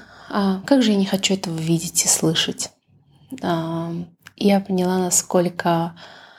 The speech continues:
глубоко это сидит. Знаешь, знаете, вот эта вот история того, нас-, после этой фразы я почувствовала, что через пару дней у меня были страшные спазмы на глазах,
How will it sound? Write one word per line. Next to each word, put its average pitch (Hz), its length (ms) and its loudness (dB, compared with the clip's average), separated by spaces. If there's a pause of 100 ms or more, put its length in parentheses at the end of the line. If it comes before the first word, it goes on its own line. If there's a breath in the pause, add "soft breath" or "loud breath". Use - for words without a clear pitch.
(600 loud breath)
глубоко 196 720 4
это 185 240 0
сидит. 170 420 0
Знаешь, 196 400 0
знаете, 214 340 0
вот - 100 -14
эта 175 140 -4
вот 170 160 -4
история 202 560 2
того, 175 500 -2 (500 loud breath)
нас-, - 200 2 (340)
после 196 260 2
этой 190 140 2
фразы 269 380 4
я 202 160 4
почувствовала, 196 600 0
что - 200 -8
через - 220 0
пару 175 320 0
дней 220 360 2
у 220 60 -2
меня 180 200 2
были 165 260 0
страшные 175 640 0
спазмы 170 440 0
на 170 120 0
глазах, 175 640 -2